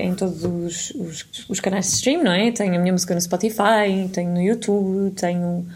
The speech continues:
na Apple Music. Mas, eh, para as pessoas lá chegarem, tem que haver, eh, um mediador, não é? E,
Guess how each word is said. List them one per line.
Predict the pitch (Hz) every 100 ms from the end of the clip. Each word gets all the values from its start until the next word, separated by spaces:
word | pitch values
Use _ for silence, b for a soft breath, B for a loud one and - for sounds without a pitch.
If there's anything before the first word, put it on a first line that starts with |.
| B
na | - 175
Apple | 175 214 208
Music. | 202 196 190 - B B B B _ -
Mas, | 214 208
eh, | 226 - - -
para | 233
as | 220
pessoas | - - 269 254
lá | 220 220
chegarem, | - - 202 208 220 240 269 - - _ -
tem | 220 233
que |
haver, | 254 262
eh, | 247 254 254 254 B B B
um | 214
mediador, | 233 247 262 226
não | 202
é? | 185 214
E, | 185 185 180 -